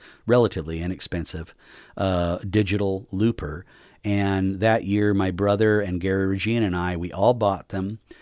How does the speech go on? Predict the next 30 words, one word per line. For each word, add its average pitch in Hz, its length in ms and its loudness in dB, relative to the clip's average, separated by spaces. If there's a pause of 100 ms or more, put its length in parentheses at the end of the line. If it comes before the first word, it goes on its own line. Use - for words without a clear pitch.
(160)
and 95 140 -2
they 98 80 2
were 98 140 0
all 104 120 4
synchronizable. 98 920 -2
You 85 120 -6
could 78 220 -10
hook - 220 -6
them 90 140 -6
up 82 180 -8
with - 160 -8
midi. 90 480 -2 (340)
And 98 200 0
so 98 580 2
we 101 160 -2
started 110 380 0
a 101 40 -2
group 95 240 -4
called 90 220 -8
Third 123 420 0
Wave, 90 540 -4 (340)
and 90 120 -4
we 95 80 -2
had 92 160 -4
a 85 60 -4
monthly 117 500 -2
gig 95 260 -2
at 87 80 -10
Mobo 95 380 -2
Sushi 85 640 -4